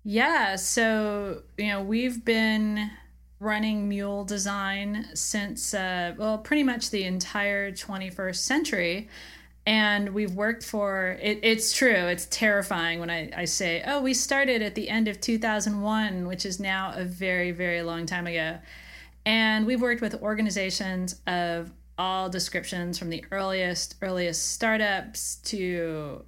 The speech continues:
you know, multinational foundations and giant corporations. And now what we've found,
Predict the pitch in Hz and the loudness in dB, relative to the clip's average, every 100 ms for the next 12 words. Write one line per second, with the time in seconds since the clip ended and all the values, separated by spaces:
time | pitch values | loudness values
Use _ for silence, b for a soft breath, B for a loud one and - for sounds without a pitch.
0 | - 170 170 185 180 185 175 170 - 165 | -10 -6 -2 -2 -2 -2 -2 -2 -6 -6
1 | 160 180 165 170 233 247 240 220 208 202 | -6 -4 -4 0 0 2 2 0 0 -2
2 | 190 190 - - 160 165 160 170 175 - | -2 -4 -6 -6 -4 -4 -4 -6 -8 -10
3 | 160 - 190 165 143 165 156 240 302 302 | -14 -6 -4 -2 -4 -8 -2 -2 0 0
4 | 269 254 233 233 - 190 185 196 247 233 | 2 2 0 0 -2 -2 0 2 2 2
5 | 196 180 180 180 - 269 233 190 180 | 0 -2 -2 -4 0 2 2 0 -4